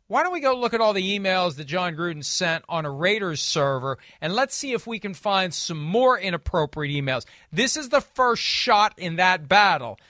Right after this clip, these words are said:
And the suggestion that was made by the league in the court filings last week is there will be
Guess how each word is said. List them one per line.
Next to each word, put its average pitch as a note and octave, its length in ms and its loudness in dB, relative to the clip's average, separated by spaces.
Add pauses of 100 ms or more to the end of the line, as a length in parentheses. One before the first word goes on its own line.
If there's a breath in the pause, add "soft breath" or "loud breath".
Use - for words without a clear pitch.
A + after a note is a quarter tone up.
(240 soft breath)
And E3 180 0
the E3 60 0
suggestion G#3 640 0
that B3+ 100 -2
was G#3+ 160 -8
made D#3 480 2 (480)
by E3+ 220 4
the G#3+ 100 0
league A3+ 340 -2
in F#3+ 60 -2
the F#3+ 60 -8
court G#3+ 320 -2
filings G#3 360 2
last G3+ 360 2
week G3+ 360 2 (220 loud breath)
is D3 160 -4
there F3+ 160 2
will E3+ 160 0
be D#3+ 320 2